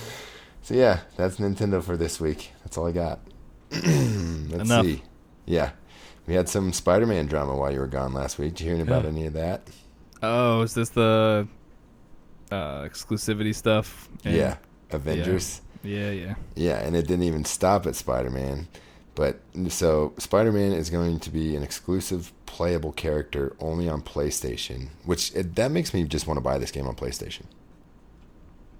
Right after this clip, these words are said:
Speaker 1: What about you?
Speaker 2: I mean, he's,
Speaker 1: This could
Speaker 2: like,
Speaker 1: be the only game we play online on
Speaker 2: a t-,
Speaker 1: PlayStation, right?
Speaker 2: top, top three charac-, Marvel character for me, probably.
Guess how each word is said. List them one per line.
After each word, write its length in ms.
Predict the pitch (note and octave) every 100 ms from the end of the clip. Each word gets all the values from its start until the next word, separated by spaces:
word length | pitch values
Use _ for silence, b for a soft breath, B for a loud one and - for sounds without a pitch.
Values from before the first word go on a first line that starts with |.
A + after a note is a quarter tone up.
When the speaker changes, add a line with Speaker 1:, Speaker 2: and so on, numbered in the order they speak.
| - - - -
Speaker 1:
What 120 | D2+
about 180 | D2 B1+
you? 160 | A1+ G#1 - - - - -
Speaker 2:
I 100 | G#2
mean, 720 | A2+ A2+ A2+ A2+ A2+ A2+ A2+
he's, 640 | A2 A#2 A#2 A2+ - - -
Speaker 1:
This 160 | F2+
could 60 | C3+
Speaker 2:
like, 80 | A#2+
Speaker 1:
be 60 |
the 140 | A2+ G2
only 300 | D#2 D#2+ D#2
game 240 | D2 C#2+
we 100 | D2
play 240 | - C2 B1+
online 460 | C2 C2 C2+ F#2 -
on 120 | - C#2
Speaker 2:
a 20 |
t-, 60 |
Speaker 1:
PlayStation, 560 | A2 - E2 E2+ A2 A#2 - -
right? 220 | - D2+ A2+
Speaker 2:
top, 280 | A2 A2 - -
top 280 | B2+ A#2+ -
three 280 | C3 B2
charac-, 380 | A2 B2+ B2 C3
Marvel 380 | G#2+ A2 D3 A2+
character 420 | A2+ A#2+ A#2 B2 A#2
for 120 | G#2
me, 160 | G#2+
probably. 680 | C#3 G2+ G2+ G#2 G#2+ A#2 A#2+